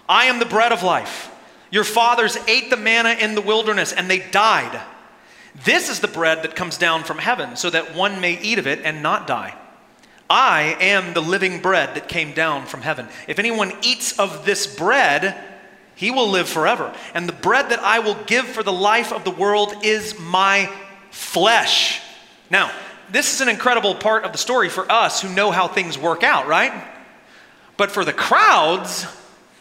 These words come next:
it's a little weird. They think he's talking about cannibalism here. Look at verse fifty-two. The Jews then disputed among themselves, saying,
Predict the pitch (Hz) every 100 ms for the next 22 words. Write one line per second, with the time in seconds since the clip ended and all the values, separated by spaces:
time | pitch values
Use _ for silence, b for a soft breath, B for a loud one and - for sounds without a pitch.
0 | b b - - 123 151 311 453 440 370
1 | 381 359 156 131 - B B B B -
2 | - - - _ _ - - - - -
3 | 262 320 330 302 269 254 254 254 254 247
4 | 240 254 175 143 117 117 123 - - -
5 | _ _ 180 233 220 - 220 214 - 247
6 | - - - B B B - - - 311
7 | 294 269 233 - - 269 339 311 254 277
8 | 294 269 214 285 285 - 277 285 208 190